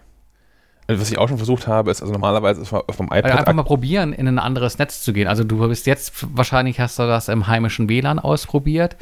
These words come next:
Speaker 1: Ja.
Speaker 2: Und dann würde ich einfach mal, ähm, über das iPhone einen Hotspot aufmachen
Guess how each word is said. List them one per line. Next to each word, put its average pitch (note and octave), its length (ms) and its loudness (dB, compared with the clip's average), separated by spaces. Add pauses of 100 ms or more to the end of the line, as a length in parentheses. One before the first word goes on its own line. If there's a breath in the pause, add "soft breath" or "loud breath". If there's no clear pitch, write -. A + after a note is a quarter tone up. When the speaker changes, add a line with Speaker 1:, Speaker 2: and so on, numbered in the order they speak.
(100)
Speaker 1:
Ja. - 220 -2
Speaker 2:
Und A#2+ 140 2
dann B2 200 2
würde B2+ 120 0
ich A2+ 140 -6
einfach A#2 340 -2
mal, A#2+ 400 0
ähm, G#2+ 960 0
über A2 200 0
das G#2 180 0
iPhone G#2 880 0
einen G2+ 160 0
Hotspot - 340 0
aufmachen G#2 600 0